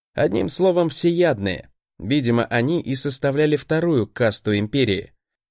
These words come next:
Действительно, как бы ни была сильна армия, тыл необходим. Мастеровые, ремесленники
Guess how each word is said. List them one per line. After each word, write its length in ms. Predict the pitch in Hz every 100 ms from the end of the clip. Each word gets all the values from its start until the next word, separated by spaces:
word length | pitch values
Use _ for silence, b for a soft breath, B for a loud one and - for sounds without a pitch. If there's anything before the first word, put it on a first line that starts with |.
| _
Действительно, 880 | - 90 113 - 175 190 101 92 87
как 320 | - 156 170
бы 120 | 151 160
ни 120 | 156
была 280 | 139 139 143
сильна 440 | - 135 131 -
армия, 640 | 131 165 147 101 82 - _ _
тыл 320 | - 196 196 - _ -
необходим. 800 | 98 123 - 139 139 135 - - _ _ _ _ -
Мастеровые, 840 | 117 185 - 117 101 98 160 147
ремесленники 960 | 110 101 131 165 147 151 143 135 143